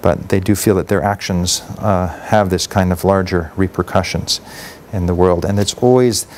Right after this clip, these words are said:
the rituals are done, uh, timed with particular astrological events, particular phases of the moon to in-, have in, uh, the most efficacy as possible.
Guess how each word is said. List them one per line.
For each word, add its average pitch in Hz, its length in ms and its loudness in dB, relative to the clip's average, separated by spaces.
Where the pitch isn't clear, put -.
the 107 80 0
rituals 107 520 0
are 104 60 4
done, 101 420 0
uh, 90 240 0
timed 107 480 0
with 95 140 -2
particular 101 520 0
astrological 104 800 0
events, 98 420 -2
particular 95 520 -2
phases 107 480 0
of 95 80 -2
the 95 80 -2
moon 98 360 2
to 95 300 -2
in-, 104 160 -2
have 95 400 0
in, 101 160 0
uh, 90 320 0
the 95 100 0
most 95 500 0
efficacy 95 580 0
as 90 200 -2
possible. 90 520 0